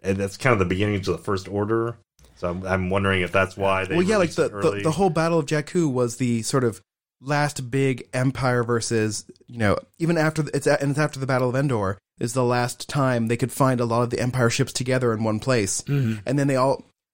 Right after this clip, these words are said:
Speaker 2: you know, the Empire had already split into factions at that point, and one of those factions goes to be the First
Speaker 1: Oh.
Speaker 2: Order.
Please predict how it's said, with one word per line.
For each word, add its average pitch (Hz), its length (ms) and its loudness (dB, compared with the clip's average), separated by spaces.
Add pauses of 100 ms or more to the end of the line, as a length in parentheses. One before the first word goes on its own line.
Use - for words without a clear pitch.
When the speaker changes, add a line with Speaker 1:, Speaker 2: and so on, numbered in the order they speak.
Speaker 2:
you 127 100 -6
know, 127 60 0
the 123 100 4
Empire 147 280 2
had 135 100 0
already 135 160 2
split 135 260 0
into 117 140 -2
factions 127 460 0
at 98 100 0
that 90 140 0
point, 101 300 2
and 98 100 0
one 117 80 2
of 123 80 2
those 104 140 0
factions 101 560 0 (280)
goes 104 280 0
to - 100 -8
be 101 80 -2
the 101 60 0
First 95 280 0
Speaker 1:
Oh. 123 60 2
Speaker 2:
Order. 98 320 0